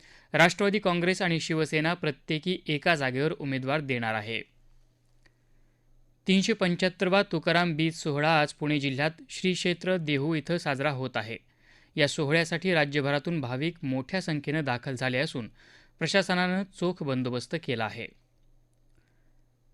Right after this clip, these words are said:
आंतरराष्ट्रीय मास्टर लीग स्पर्धेचा अंतिम सामना आज मध्य प्रदेशात रायपूर इथं होणार आहे. सचिन तेंडुलकरच्या नेतृत्वाखाली भारतीय मास्टर संघ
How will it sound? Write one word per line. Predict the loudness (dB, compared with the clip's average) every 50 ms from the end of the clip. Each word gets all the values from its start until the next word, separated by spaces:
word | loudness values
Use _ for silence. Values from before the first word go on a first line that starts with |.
| _ _ _ 0
आंतरराष्ट्रीय | 2 2 4 6 6 6 6 4 4 4 4 4
मास्टर | 4 4 2 2 0 -2 0
लीग | 0 0 -2
स्पर्धेचा | -2 -2 0 0 2 2 2 2 2 2
अंतिम | 2 2 0 0 -2 -4
सामना | -2 -2 -2 -2 0 0 0 0 0
आज | 0 -2 0
मध्य | 0 -2 -2 -2 -2 -4
प्रदेशात | -4 -4 -4 -4 -4 -4 -4 -4 -2 -2
रायपूर | 0 0 0 0 0 -2 -2 -2
इथं | -2 -2 -2 -4
होणार | -4 -2 -2 -2 -2 -2
आहे. | -2 -4 -6 -10 -10 _ _ _ -20 -20 -20 _ -10 -2
सचिन | -2 0 2 2 0 0 0
तेंडुलकरच्या | 0 0 0 0 0 0 0 -2 0 0 0
नेतृत्वाखाली | 0 0 0 -2 -4 -6 -4 -2 -2 -2 -2 -2 -4 -4 -4
भारतीय | -4 -2 -4 -4 -4 -2 -2 -2 0
मास्टर | 0 0 -2 -2 -4 -6
संघ | -6 -4 -2 -2 -2 -2